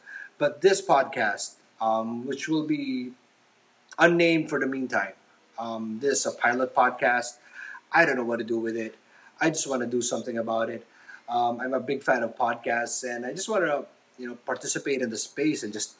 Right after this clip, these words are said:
you know, talk to friends, um, talk about the N B A and, and maybe other things some, someday. You know, um, hopefully it evolves into something. And ju-, but just right now,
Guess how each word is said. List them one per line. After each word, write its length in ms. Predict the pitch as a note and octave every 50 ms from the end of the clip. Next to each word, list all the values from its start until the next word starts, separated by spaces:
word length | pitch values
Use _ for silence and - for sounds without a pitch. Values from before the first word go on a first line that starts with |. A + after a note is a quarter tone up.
| _ -
you 100 | A2 A2
know, 160 | A2 A2 G#2+ -
talk 240 | - G#2+ A2 - -
to 60 | A#2+
friends, 640 | - - A#2+ A#2 A#2 A#2+ A#2 A2+ G#2+ G#2+ - - - - - - - - - - - _ -
um, 460 | G2+ G#2+ G#2+ G#2+ G#2 G#2 G#2+ G#2+ G#2 - -
talk 200 | A2+ A2+ - C3
about 200 | A#2+ A#2 A2+ A2
the 120 | A#2 A2+
N 120 | A#2 A#2
B 440 | A2+ A#2 A2+ A#2 A#2+ B2 A#2 A2 G#2
A 80 | G2+ G2+
and, 100 | G2 G2 F2+ - - - _ _ _ _ _ _ _ _ _ _ _ _ _ _ _ _ - - - _
and 140 | - C3 E3
maybe 200 | G3+ G#3+ G#3+ G#3+
other 220 | G3 F#3+ F3 D#3
things 240 | - - B2 G#2+ -
some, 180 | - A2 G#2 - - - -
someday. 460 | - - A2+ G#2+ G#2+ G#2 G2+ - - F#2
You 100 | G#2 G#2
know, 120 | A2 A#2
um, 380 | A#2 A#2 A#2 A#2 A2+ G#2+ G#2+ - - - - - - - - - - - - - - - - - - - - - - -
hopefully 480 | - C3 C#3+ - D3+ D#3 D#3 D3 C#3+ C#3+
it 120 | C#3+ C#3
evolves 340 | B2+ B2+ C3 C3 B2+ B2 A#2+
into 180 | B2+ B2 B2 A#2
something. 600 | - - E3+ F#3+ D#3+ - - G2 G#2 G#2+ A2+ A2+ - - _ _ _ _ _ _ -
And 220 | A2 A2 A2+ A#2
ju-, 160 | D3+ D3 - A2
but 200 | B2+ B2 A#2+ -
just 260 | C3 B2+ - - -
right 180 | B2+ B2+ B2+
now, 340 | - C3+ C3+ D3+ E3 E3 -